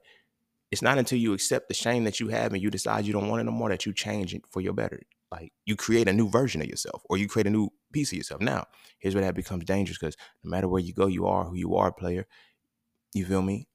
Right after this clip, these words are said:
And so if you're in a space where shame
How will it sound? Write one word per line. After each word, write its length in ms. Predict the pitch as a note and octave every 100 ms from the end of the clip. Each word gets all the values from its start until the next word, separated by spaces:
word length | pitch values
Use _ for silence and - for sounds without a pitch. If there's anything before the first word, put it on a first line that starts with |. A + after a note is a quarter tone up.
| -
And 240 | G2+ F#2+
so 360 | - F#2 F2 - _ _ _ _ _ _ _ - -
if 220 | A#2+ C3
you're 160 | A#2+
in 100 | G#2+
a 60 | G2
space 400 | - A#2+ A#2 -
where 340 | F2+ F2 E2 - _ _ _ _ _ _
shame 640 | - - G#2+ A#2+ F2 D2+